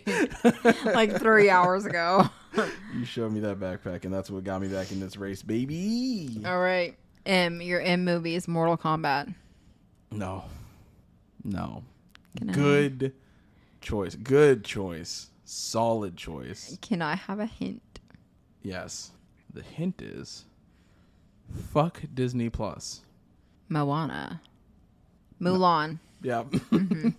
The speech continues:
Speaker 1: <laughs>
Speaker 2: Mm-hmm.
Speaker 1: Yeah. That was it.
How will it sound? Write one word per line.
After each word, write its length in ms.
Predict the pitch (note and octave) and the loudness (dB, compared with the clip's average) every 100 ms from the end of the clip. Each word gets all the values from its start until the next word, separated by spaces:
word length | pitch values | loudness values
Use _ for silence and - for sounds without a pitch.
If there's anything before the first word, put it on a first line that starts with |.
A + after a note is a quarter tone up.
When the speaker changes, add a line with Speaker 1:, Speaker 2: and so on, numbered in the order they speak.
| F3+ - | -6 -10
Speaker 1:
<laughs> 880 | E3+ D3 C#3+ D3 D3 - C3+ _ _ | -10 -10 -14 -14 -18 -18 -20 _ _
Speaker 2:
Mm-hmm. 380 | F#3 E3+ F3 D3 - | -2 0 0 -2 -2
Speaker 1:
Yeah. 200 | - D#2+ - - - _ _ - - - - - - C#4+ - - | -4 -6 -6 -12 -20 _ _ -20 -20 -20 -20 -20 -20 -20 -20 -14
That 120 | - | -14
was 140 | - - | -14 -14
it. 140 | D2 | -16